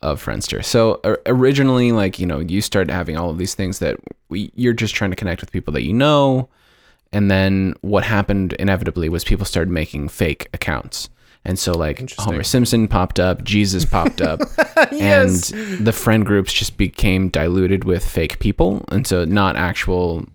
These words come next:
Speaker 1: you know, figures or
Speaker 2: Sure.
Speaker 1: people that exist in reality. And
Speaker 2: Which
Speaker 1: so
Speaker 2: is
Speaker 1: that
Speaker 2: funny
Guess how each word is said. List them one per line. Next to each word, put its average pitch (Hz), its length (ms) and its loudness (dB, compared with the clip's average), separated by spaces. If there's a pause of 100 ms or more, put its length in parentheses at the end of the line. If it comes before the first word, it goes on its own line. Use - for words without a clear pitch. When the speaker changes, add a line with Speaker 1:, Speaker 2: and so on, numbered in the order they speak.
Speaker 1:
you 92 120 -2
know, 69 160 -4
figures 92 840 0 (260)
or - 80 -20 (300)
Speaker 2:
Sure. 135 340 2 (220)
Speaker 1:
people 92 200 2
that 85 120 0
exist 92 340 -2
in 90 80 -4
reality. 87 380 2
And 80 80 0
Speaker 2:
Which 202 120 4
Speaker 1:
so 269 80 4
Speaker 2:
is - 100 2
Speaker 1:
that - 60 -6
Speaker 2:
funny 240 440 4